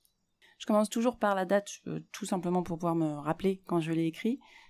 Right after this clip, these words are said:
Et, euh, c'est toujours agréable de feuilleter ces carnets. Celui-là, par exemple, j'ai dû le commencer, euh, le vingt-neuf mai, euh, deux mille dix-huit. Donc vous voyez, je l'ai toujours pas fini, c'est dire que je n'écris pas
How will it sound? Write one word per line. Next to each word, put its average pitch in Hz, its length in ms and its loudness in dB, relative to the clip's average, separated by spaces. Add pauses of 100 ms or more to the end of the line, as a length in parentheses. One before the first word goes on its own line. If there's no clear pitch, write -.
(160)
Et, 190 300 0
euh, 156 180 0
c'est - 160 -10
toujours 185 240 2
agréable 175 400 0
de 170 60 -4
feuilleter 180 340 -6
ces 185 160 -6
carnets. 170 500 -4
Celui-là, 170 600 -6
par 156 180 -6
exemple, 160 480 -6 (880)
j'ai 170 240 -10
dû 170 120 -8
le 185 60 -10
commencer, 175 840 -8 (160)
euh, 92 40 -4 (1200)
le 190 140 -2
vingt-neuf 285 580 0
mai, 233 320 0 (160)
euh, 196 200 -2
deux 180 140 -4
mille 302 200 6
dix-huit. 190 580 -4
Donc 175 160 -4
vous 165 60 -2
voyez, 202 320 -2
je 220 100 -8
l'ai 175 80 -6
toujours 226 260 -8
pas 202 140 -4
fini, 214 400 0
c'est 208 180 -2
dire 202 240 -6
que 190 140 -8
je 175 100 -4
n'écris 180 360 -4
pas - 340 -2